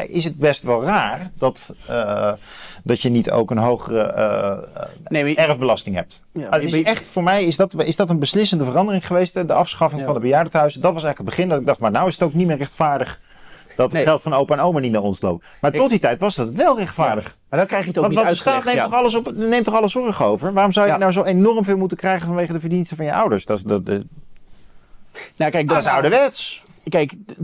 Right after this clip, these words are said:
Speaker 2: d-, nou, twee dingen. Kijk, de, het, je hebt bij een, bij een aantal onderwerpen zie je inderdaad dat de overheid zich dan terugtrekt. Dus, eh, zeg maar het stukje dienstverlening, zoals de, zoals, zoals een, t-, een terras het zou noemen, hè, van, eh,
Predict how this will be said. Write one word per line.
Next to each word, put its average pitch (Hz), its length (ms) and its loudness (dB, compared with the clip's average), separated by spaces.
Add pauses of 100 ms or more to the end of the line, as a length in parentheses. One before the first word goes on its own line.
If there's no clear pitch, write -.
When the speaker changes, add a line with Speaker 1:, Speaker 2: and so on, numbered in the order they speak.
Speaker 2:
d-, - 100 -8
nou, 165 140 2
twee 208 180 4
dingen. 131 220 0
Kijk, 165 300 0
de, 156 60 0
het, 135 300 0 (160)
je 101 60 -18 (200)
hebt 160 140 0
bij 165 80 2
een, 147 140 -4
bij 156 120 0
een 117 80 -2
aantal 208 240 2
onderwerpen 196 600 -2 (760)
zie 139 200 0
je 240 60 2
inderdaad 165 280 2
dat 143 140 -2
de - 60 -4
overheid 160 400 0
zich 143 140 -6
dan 113 140 -12
terugtrekt. 208 500 -4
Dus, - 180 -6
eh, 139 100 -6
zeg 143 200 -2
maar 139 140 -2
het 139 100 -4
stukje 160 360 -2
dienstverlening, 139 840 -2
zoals 127 400 -6
de, 123 340 -4 (920)
zoals, - 300 -4
zoals 156 200 2
een, 156 140 4
t-, - 160 -20
een 156 180 -4
terras 170 300 2
het 160 100 -6
zou 143 200 0
noemen, 160 340 0
hè, 156 160 -4
van, 147 280 -4
eh, 135 180 0